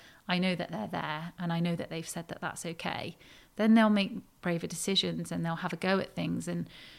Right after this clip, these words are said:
it, it just makes life so much easier if we can spend time with each other and have conversations. And that's where journaling's so important.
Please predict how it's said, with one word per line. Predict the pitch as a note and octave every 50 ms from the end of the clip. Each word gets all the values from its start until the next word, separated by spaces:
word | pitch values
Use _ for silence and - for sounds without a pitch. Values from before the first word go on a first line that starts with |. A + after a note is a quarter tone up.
| - - - - _ _ _ _ _ _ _
it, | - A3 - - - _
it | - A3+ - -
just | - A#3 B3 A#3+ - -
makes | B3 A#3 A3+ A3+ - -
life | - G#3 F#3+ F#3 F3+ -
so | - - - G3 F#3+ G3
much | G3 F#3+ F#3+ -
easier | - G3+ F#3+ F3 E3 F3+ E3 B2+ G2 - F#3+ F#3+ - -
if | G#3 F#3+ - -
we | F#3+ F3+
can | F3 - F3+ F3
spend | - - F3+ F3 E3+
time | - - F#3 F3+ F3
with | F3 E3
each | F3+ F3+ - -
other | F3+ - F3
and | F3 E3+ D#3
have | F3+ F3 -
conversations. | - - F3+ E3+ - F3+ E3+ E3 - E3+ E3 -
And | F3+ F3+ F#3
that's | F#3 - - -
where | - F3+
journaling's | E3+ - - F3+ F3 F3+ F3+ E3+ E3+ E3+ E3+ E3+ - - - - - - - - - _
so | - - - G3+ F#3 F#3
important. | F3+ F3 D#3+ - F3+ F3 - - - E3 E3+ E3+